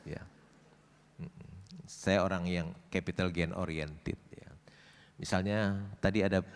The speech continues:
orang Bank Permata tuh yang mantan orang Indika Energi ya.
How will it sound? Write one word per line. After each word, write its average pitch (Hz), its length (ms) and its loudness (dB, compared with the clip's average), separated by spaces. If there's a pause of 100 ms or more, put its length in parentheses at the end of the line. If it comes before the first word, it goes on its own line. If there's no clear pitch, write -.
(140)
orang 95 320 2
Bank 90 240 -4
Permata 87 480 2
tuh 107 160 -2 (800)
yang 92 300 0 (1800)
mantan 87 480 0
orang 95 300 0
Indika 92 420 4
Energi 98 720 4
ya. 90 160 -4